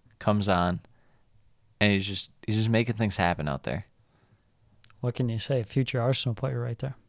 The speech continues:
Speaker 1: He's on my, uh, short list, and by short list, I mean I,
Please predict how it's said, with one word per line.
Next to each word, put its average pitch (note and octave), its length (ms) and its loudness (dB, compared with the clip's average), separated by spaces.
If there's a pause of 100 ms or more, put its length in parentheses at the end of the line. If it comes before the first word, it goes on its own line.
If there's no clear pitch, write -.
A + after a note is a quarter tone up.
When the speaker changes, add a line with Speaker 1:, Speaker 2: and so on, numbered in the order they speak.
Speaker 1:
He's C3 640 0
on G#2+ 260 4
my, F#2+ 400 4
uh, D#2+ 320 4 (920)
short G2+ 280 2
list, F#2 220 -2
and F#2+ 80 2
by F#2 100 4
short G#2+ 260 0
list, G2 220 -2
I F#2+ 60 2
mean F2+ 240 2
I, F2 200 0